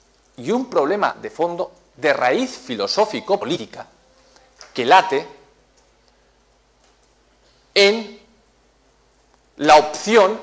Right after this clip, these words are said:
entre respetar o ir más allá y exigir una transformación de la realidad, incluso podría llegarse a eso, para hacer posible y efectivo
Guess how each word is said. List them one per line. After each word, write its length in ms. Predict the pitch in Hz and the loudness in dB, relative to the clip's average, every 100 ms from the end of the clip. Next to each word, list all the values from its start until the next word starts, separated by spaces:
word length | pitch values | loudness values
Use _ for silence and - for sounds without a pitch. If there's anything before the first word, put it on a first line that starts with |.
| - | -4
entre 540 | 147 165 - 135 - | -4 -2 2 0 0
respetar 1160 | 165 139 262 - - 156 143 165 160 - - - _ _ _ _ _ _ - | -2 4 4 4 0 0 6 6 6 -4 -16 -20 _ _ _ _ _ _ 4
o 120 | 233 277 - - _ _ _ _ | 6 6 0 -18 _ _ _ _
ir 180 | 190 160 | -8 -6
más 300 | 131 175 - | 0 0 0
allá 340 | 131 123 147 - | -2 -4 -4 -8
y 100 | 135 | -10
exigir 600 | 131 - 131 151 160 - - _ _ _ _ _ _ _ _ _ _ _ - | -8 -8 -8 -6 -6 -8 -20 _ _ _ _ _ _ _ _ _ _ _ -2
una 380 | 202 214 - | 4 4 4
transformación 1160 | - 175 147 127 - - 131 120 113 220 170 101 - _ _ _ _ _ _ _ _ | 0 0 0 -4 -6 0 0 0 -4 -4 -6 -8 -18 _ _ _ _ _ _ _ _
de 200 | - 151 | -4 0
la 140 | 180 131 | 2 4
realidad, 280 | 151 - - - _ _ _ | 2 -2 -8 -20 _ _ _
incluso 680 | 127 139 170 - - - - | -10 -4 -4 -4 -10 -14 -16
podría 300 | 104 113 107 | -12 -8 -8
llegarse 520 | 101 98 117 - 90 | -10 -10 -10 -10 -8
a 60 | 110 | -8
eso, 140 | - - _ _ _ _ _ _ _ | -8 -18 _ _ _ _ _ _ _
para 200 | 165 202 | 6 6
hacer 500 | - - - 214 196 | 2 -6 -2 -2 -2
posible 480 | - 147 120 104 - - | -4 -4 -4 -8 -20 -10
y 140 | 123 | -8
efectivo 580 | 113 107 - 160 156 | -6 -8 -10 -8 -8